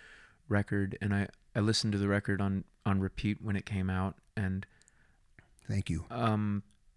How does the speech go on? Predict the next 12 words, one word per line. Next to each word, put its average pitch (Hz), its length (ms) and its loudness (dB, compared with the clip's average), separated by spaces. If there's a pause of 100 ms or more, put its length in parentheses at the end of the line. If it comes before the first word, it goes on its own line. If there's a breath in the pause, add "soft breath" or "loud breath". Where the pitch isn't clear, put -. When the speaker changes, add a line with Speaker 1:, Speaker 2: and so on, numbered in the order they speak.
(1040)
Speaker 1:
and 120 320 0 (1700 loud breath)
it, 151 180 2 (340)
it 135 140 0
kind 151 200 4
of 127 300 -4
reminds 120 500 0
me 120 100 2
of, 110 120 -2
like, 110 180 0
let's 123 220 -2
say, 123 260 2
like, 113 320 0